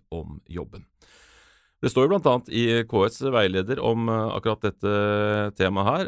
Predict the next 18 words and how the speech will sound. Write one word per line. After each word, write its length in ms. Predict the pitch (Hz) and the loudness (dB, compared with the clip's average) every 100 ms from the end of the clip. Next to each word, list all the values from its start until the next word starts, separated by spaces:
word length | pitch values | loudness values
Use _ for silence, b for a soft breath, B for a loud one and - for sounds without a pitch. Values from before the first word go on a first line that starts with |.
| - | -4
om 100 | 113 | -2
at 160 | 101 - - | -2 -4 -4
ansatte 720 | 90 87 - 98 - 113 - | -2 -2 -2 -2 -2 -4 -2
med 320 | 98 90 92 - | -2 -2 -2 -4
kunnskap 500 | 98 80 - 92 - | -6 -6 -6 -6 -6
og 200 | 90 95 | -6 -6
innsikt 420 | 92 78 87 87 | -6 -6 -8 -6
om 100 | 92 | -6
fagområder 720 | 90 90 85 82 85 87 92 | -2 -2 -2 -6 -6 -6 -4
og 140 | 92 117 | -4 -2
tjenester 500 | 90 90 - 117 - | -2 -4 -8 -10 -8
er 240 | 87 92 - | -4 -4 -6
viktige 460 | 107 117 - - 95 | -12 -14 -12 -6 -6
aktører 640 | - - 101 98 - 160 - | -6 -2 0 0 -4 -8 -10
i 180 | 90 | -8
det 100 | 87 | -6
offentlige 600 | 92 87 92 85 87 90 92 | -6 -8 -12 -10 -4 -2 -2
ordskiftet. 640 | 104 90 82 - 104 | -6 -6 -8 -4 -4